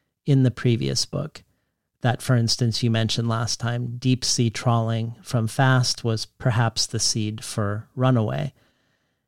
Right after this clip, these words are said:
And given that these five books at a minimum are an unfolding Anthropocene journal of a sort, can you reach back into Runaway and carry us forward into two twenty forty, find the seed and,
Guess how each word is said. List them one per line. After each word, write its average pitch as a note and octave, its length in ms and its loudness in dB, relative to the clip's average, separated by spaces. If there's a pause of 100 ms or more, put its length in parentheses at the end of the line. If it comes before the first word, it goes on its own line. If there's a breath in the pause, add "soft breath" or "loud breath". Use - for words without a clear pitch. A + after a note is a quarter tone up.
(140)
And C3 160 2
given D3+ 280 4
that B2+ 160 2
these B2+ 240 2
five B2 260 4
books A#2 300 -2
at A2+ 100 2
a A2 40 0
minimum A2+ 460 2
are A2+ 320 -6 (540)
an C3 140 0
unfolding A#2 760 2
Anthropocene A#2 760 -2
journal A2+ 600 0
of A2+ 160 -2
a A2 60 -2
sort, - 460 -2 (760)
can C#3+ 180 4
you C#3+ 160 6
reach C3 300 2
back A#2 400 0
into C#3 380 4
Runaway A#2 580 0
and B2 200 0
carry A#2+ 440 2
us A2 200 0
forward A2+ 640 0 (220)
into A2+ 520 0
two A#2 640 0 (200)
twenty A#2 320 0
forty, A#2+ 600 0 (100)
find A#2+ 420 2
the A#2 60 2
seed A2+ 420 2
and, A#2+ 220 -4